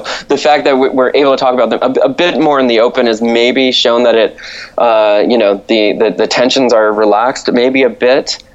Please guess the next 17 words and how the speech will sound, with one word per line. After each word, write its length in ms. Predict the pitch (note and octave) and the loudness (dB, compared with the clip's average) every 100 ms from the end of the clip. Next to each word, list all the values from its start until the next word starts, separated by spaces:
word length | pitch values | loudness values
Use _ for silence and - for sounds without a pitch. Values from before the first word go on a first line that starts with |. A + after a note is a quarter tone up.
| - | -6
I 80 | C#3 | -2
mean, 120 | C3+ | 0
I 80 | C#3 | 0
was, 180 | D#3 - | 0 -2
I 80 | B2+ | 0
was 140 | C#3 | 0
in 120 | D#3+ | 2
Miguel 380 | C3+ A2+ B2+ D3 | 0 2 2 2
Abreu 560 | A#2+ A#2 C#3 C3+ G#2 F2 | 0 0 0 2 2 0
in 80 | A2 | 0
the 80 | |
Lower 320 | G#2+ A2 A2 G#2+ | 2 2 2 2
East 260 | G2+ G2+ | 0 -2
Side 720 | A2 A2 G#2+ G2 G2+ F#2+ - - - | -2 0 0 0 0 0 -6 -16 -6
earlier 360 | - A#2+ A#2+ A2+ | 0 2 2 0
this 200 | G#2 - | -2 -2
week, 440 | G#2+ A#2+ G#2+ - | -2 0 -2 -4